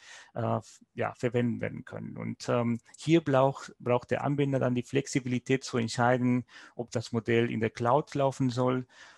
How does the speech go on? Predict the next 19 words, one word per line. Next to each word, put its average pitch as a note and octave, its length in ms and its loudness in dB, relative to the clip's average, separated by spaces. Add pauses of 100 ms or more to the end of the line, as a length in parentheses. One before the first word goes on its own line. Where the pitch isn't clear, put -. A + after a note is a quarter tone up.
(160)
oder, B2 500 2
äh, - 420 -6
on-premise. B2 880 -2
Ähm, A2+ 540 -2
und A#2 160 -4
das A2+ 180 -2
ist B2+ 140 -6
eben, B2 260 0
was A2 280 -6
so A#2+ 320 -4
ein A#2+ 100 4
Modul, A2+ 440 -2 (520)
Model A2 240 -2
Runtime, A2+ 640 0 (100)
äh, A2 240 -2
im A2+ 300 -8
Prinzip A2+ 360 -8
ermöglicht. - 720 -10 (2250)
Ja, A#2+ 300 2